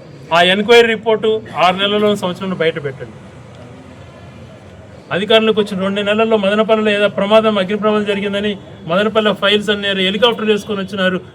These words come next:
డీజీపీలు దిగినారు, ఇష్టానుసారం చేసి ఇష్టానుసారం మాట్లాడారు పెద్దిరెడ్డి రామచంద్రారెడ్డి గారి గురించి. మరి ఈరోజు ఏం తేల్చారు?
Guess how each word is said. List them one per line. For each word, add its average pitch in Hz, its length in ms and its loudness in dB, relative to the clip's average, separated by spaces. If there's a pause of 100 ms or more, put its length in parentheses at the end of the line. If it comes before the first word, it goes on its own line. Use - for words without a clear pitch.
(160)
డీజీపీలు 226 500 -2
దిగినారు, 202 480 -2 (300)
ఇష్టానుసారం 240 680 2
చేసి 220 400 0 (300)
ఇష్టానుసారం 220 600 2
మాట్లాడారు 196 320 -2
పెద్దిరెడ్డి 180 420 -6
రామచంద్రారెడ్డి 165 500 -6
గారి 143 100 -8
గురించి. 135 320 -10 (320)
మరి 156 140 -8
ఈరోజు 165 220 -4
ఏం 175 140 -6
తేల్చారు? 151 400 -10